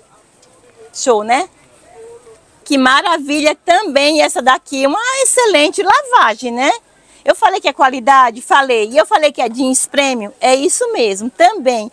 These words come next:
Jeans premium com excelente qualidade. A lavagem está maravilhosa. Vê, repare o acabamento que é perfeito das peças, tá?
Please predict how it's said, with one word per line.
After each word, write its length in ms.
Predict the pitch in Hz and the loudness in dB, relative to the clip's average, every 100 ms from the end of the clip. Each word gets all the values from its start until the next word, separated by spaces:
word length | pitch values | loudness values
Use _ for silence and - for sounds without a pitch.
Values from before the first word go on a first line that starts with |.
| - - - | -18 -20 -8
Jeans 340 | 208 440 480 | -2 0 0
premium 440 | - 330 285 285 320 | 0 0 2 0 0
com 120 | 339 | 0
excelente 580 | 302 - 285 277 440 - | 0 0 0 0 -2 -2
qualidade. 720 | 370 320 277 247 226 214 269 - - - | 0 0 0 2 2 0 -8 -18 -14 0
A 180 | 285 | 2
lavagem 460 | 403 349 285 254 311 | 2 2 2 0 -2
está 420 | 294 - 269 285 - | -8 0 2 0 -2
maravilhosa. 880 | 240 277 370 370 320 262 247 254 294 | 0 2 2 2 0 2 4 4 2
Vê, 120 | 254 | 0
repare 420 | 294 262 262 254 | -2 0 0 2
o 40 | 269 | 0
acabamento 680 | 262 285 285 277 254 247 | 0 0 0 -2 -4 -6
que 80 | - | -4
é 80 | 247 | -2
perfeito 580 | 285 294 - - 240 220 | 0 -2 -2 0 0 2
das 260 | 226 233 | -2 -2
peças, 480 | - 220 226 254 285 | -4 -2 -2 -2 -8
tá? 280 | - 226 | -2 -2